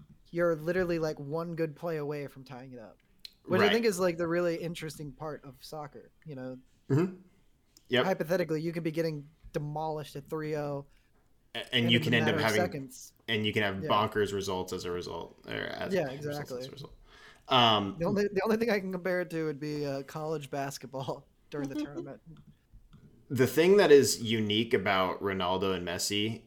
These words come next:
Speaker 2: is
Speaker 1: Mm-hmm.
Speaker 2: their longevity of doing it s-, season in, season out, the numbers that they're putting up and doing it
Speaker 1: Oh, yeah.
Speaker 2: for their, for their clubs.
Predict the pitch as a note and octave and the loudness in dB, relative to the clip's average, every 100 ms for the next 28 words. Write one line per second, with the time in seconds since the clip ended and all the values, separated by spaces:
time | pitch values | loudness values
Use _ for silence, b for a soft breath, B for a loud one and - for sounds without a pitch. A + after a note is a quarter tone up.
0 | - G#2+ G2 F#2+ F2 E3+ D3+ C#3 G#2 A2+ | 2 4 4 2 0 -2 -4 -6 -8 0
1 | G#2+ G2+ G2 F#2 F2 C#2+ G#2+ G#2 G#2 G2 | 2 4 2 2 0 -4 -2 2 2 0
2 | G#2+ G#2+ A2+ A#2 A2 F#2 G2 F#2+ G2 F#2+ | 0 0 4 4 4 2 -2 -2 0 0
3 | F#2+ - - - - - - - - - | 0 -2 -8 -8 -8 -6 -4 -8 -8 -4
4 | - B2+ A#2 A2+ G#2 G#2 G2 - A2+ G#2 | 2 2 4 2 2 0 -2 -2 -2 -2
5 | G2+ F#2+ F#2 G2 - A2+ G2+ F#2 F2+ G2 | -2 0 0 0 -2 -6 -4 -4 -2 0
6 | G#2 G#2 G#2+ G#2 G#2 A2 G#2 G#2 G#2+ - | 2 2 2 0 0 0 2 0 -2 -6
7 | G#2 G2 F#2+ F#2+ G2 F#2+ C3+ G#2 G2+ G2 | -6 -4 -2 -2 0 -2 -2 2 2 2
8 | F#2+ F#2 F2+ - - G2+ F2+ - G2+ C3 | 0 0 0 -4 -4 -4 -4 0 0 0
9 | C3+ | -2